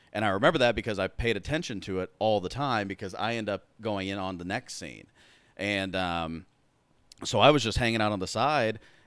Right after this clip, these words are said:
uh, talking, not talking, I wasn't talking, I was whispering very quietly. But I heard the booing, and it had been kind of building up. But, and again, it's one of those moments where if, you know, and I think you probably told him this the next show when we were all standing there,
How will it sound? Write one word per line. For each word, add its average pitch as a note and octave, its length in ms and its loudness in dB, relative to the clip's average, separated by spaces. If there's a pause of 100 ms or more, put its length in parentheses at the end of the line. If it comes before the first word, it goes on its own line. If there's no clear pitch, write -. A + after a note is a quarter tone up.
(240)
uh, F#2 120 -4
talking, A#2 640 -2
not G2 180 -2
talking, D#2 420 -4
I F2 60 -2
wasn't G2+ 180 2
talking, D#2+ 380 2 (180)
I E2 40 -14
was F2 260 -12
whispering F#2+ 640 -6 (500)
very G#2 220 0
quietly. C#2+ 500 -4 (460)
But G2+ 260 2
I G#2+ 140 4
heard B2 240 2
the F#2+ 60 -4
booing, A2+ 460 4
and F#2+ 100 -2
it - 40 -4
had A2+ 40 -6
been D3 140 0
kind C#3+ 220 2
of G2+ 120 0 (260)
building A2 380 0
up. A#2 340 -2
But, F2+ 240 -2 (400)
and B2+ 100 -8
again, E3+ 160 -4
it's C#3+ 120 -10
one D3+ 100 -4
of D3 60 -2
those B2 120 -4
moments C#3+ 320 -4
where G#2+ 300 -2
if, G2+ 240 -4 (340)
you G#2 80 -10
know, F2 240 -6
and G2 100 -4
I G2+ 60 -2
think A#2 220 -6
you A2 100 -8 (180)
probably G#2+ 220 -2
told G2+ 300 -4
him G#2 80 -6
this G#2 160 -6
the G2 100 -10
next F#2+ 240 -6
show G2+ 520 2 (100)
when F#2+ 180 -6
we F#2+ 100 -2
were G2 100 2
all F2 100 0
standing G#2 460 -6
there, D2 240 -6